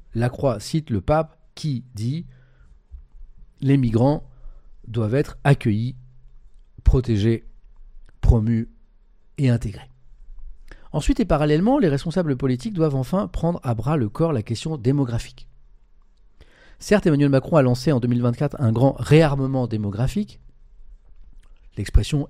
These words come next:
est affreuse. Est-ce qu'on pouvait imaginer expression plus laide, plus moche que celle-ci, hein, bravo Monsieur le Président, que le réarmement démographique ?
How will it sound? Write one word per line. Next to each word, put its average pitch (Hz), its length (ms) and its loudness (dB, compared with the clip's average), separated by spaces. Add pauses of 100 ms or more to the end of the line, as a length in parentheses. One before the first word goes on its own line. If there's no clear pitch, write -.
est 131 280 -6
affreuse. 127 640 0 (460)
Est-ce 160 180 -2
qu'on 180 140 -4
pouvait 165 320 -6
imaginer 143 580 -6 (340)
expression 147 580 -6
plus 147 260 -4
laide, 143 500 2 (220)
plus 131 160 -8
moche 175 400 -4 (240)
que 156 120 -4
celle-ci, 170 560 -4 (300)
hein, 110 220 -4
bravo 107 260 -4
Monsieur 117 220 -4
le - 20 -2
Président, 117 480 -4 (140)
que 127 120 0
le 135 260 4 (420)
réarmement 143 840 -2
démographique ? 127 760 2